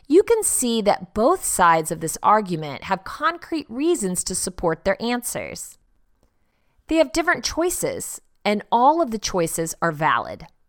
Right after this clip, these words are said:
While one side sees life from the perspective of anything goes as long as it makes you happy, another side sees life as there are boundaries you shouldn't cross.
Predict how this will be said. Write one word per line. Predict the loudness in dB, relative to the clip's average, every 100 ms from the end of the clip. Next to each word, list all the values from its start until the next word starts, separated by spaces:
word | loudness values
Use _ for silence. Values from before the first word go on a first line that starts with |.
| _ _ -20 -20 0
While | 4 6
one | 6 2
side | 4 4 4 4
sees | -2 -2 2
life | 4 4
from | 2 -6
the | -6
perspective | -6 -8 -2 0 0 -2 0
of | -2 -2
anything | -4 -2 -4 -2 0
goes | 4 6 6
as | 2 0
long | 0 6 6 6
as | 4
it | 0
makes | 0 -2 -4
you |
happy, | -6 2 4 4 2 -6 -8 -12 _ _ _ _ _
another | 2 4 6 6 6 2
side | 2 4 6 4 0
sees | -4 -4 2
life | 4 4 2
as | 2 4 4 0 -10 _ _
there | 0 4
are | 4
boundaries | 2 0 0 0 0 -2 -2 -4
you | -6
shouldn't | -4 -2 -2 -4 -4
cross. | 2 2 2 -6 -14 -18